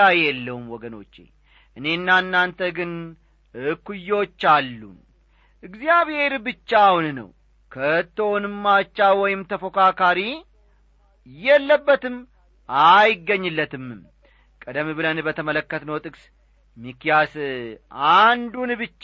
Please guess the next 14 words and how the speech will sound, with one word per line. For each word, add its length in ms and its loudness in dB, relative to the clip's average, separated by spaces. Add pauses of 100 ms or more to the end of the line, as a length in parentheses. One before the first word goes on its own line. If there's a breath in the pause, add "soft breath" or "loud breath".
(160)
አንስቷል። 600 -4 (600)
ይሁን 320 -4
እንጂ 260 -8 (760)
ጥያቄው 720 -2
በጣም 440 -2
ጥልቀት 440 -8
ያለው 380 -2
በመሆኑ 420 -6 (640)
እንዲሁ 320 -6 (720)
እላይ 460 4
ላዩን 480 0 (600)
ላልፈው 600 2
አልፈልግም። 760 -2 (540)
«እንዳንተ 640 0